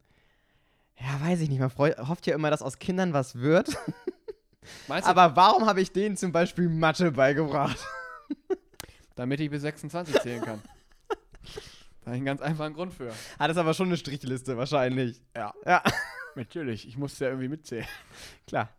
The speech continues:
Speaker 2: Naja, aber ja, so viel zum Kuchen. Möchtest du ein neues Thema ansprechen?
Speaker 1: Ich kann sehr gerne
Speaker 2: Ting!
Speaker 1: neu-
Speaker 2: <laughs> Deswegen habe ich gefragt, nur deswegen.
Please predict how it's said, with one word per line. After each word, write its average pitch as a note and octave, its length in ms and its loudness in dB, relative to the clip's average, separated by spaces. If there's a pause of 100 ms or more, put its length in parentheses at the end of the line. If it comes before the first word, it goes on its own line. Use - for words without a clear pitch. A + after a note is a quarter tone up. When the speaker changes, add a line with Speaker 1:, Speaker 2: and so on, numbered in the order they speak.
(920)
Speaker 2:
Naja, A#2 460 -2
aber C3+ 240 -2
ja, D#3 120 -10
so E3 100 -16
viel E3 200 -8
zum D#3 180 -10
Kuchen. D#3 320 -10
Möchtest D3 320 -12
du E3 200 -4
ein D#3+ 80 -6
neues D#3+ 240 -4
Thema G#3+ 200 -8
ansprechen? A#2 440 -12
Speaker 1:
Ich C3 120 -2
kann C#3 360 -4
sehr D#3 220 0
gerne D3+ 140 -2
Speaker 2:
Ting! C#4 520 4
Speaker 1:
neu- D#4 120 4
Speaker 2:
<laughs> C4+ 60 -4 (2250)
Deswegen C#3+ 280 -10
habe B2 100 -8
ich A#2+ 60 -16
gefragt, A2+ 500 -20
nur C3+ 100 -16
deswegen. A#2 440 -16